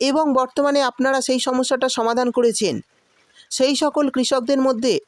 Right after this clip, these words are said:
এক লক্ষ তেরো হাজার কৃষকদের অ্যাকাউন্টে এবার ডবল টাকা ঢুকবে।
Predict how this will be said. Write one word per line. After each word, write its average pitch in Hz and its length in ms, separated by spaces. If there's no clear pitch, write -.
এক 233 220
লক্ষ 277 220
তেরো 240 240
হাজার 262 260
কৃষকদের 247 500
অ্যাকাউন্টে 247 500
এবার 233 340
ডবল 226 340
টাকা 233 240
ঢুকবে। 196 380